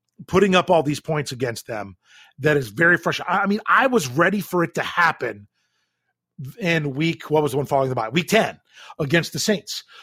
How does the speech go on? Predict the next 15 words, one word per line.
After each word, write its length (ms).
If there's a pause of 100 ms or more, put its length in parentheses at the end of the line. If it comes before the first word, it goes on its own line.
(120)
They 160
gave 280
up 200
ten 420
points 420
to 120
the 80
Saints 560 (440)
right 320
at 120
the 160
end 160
of 60
the 80
half, 500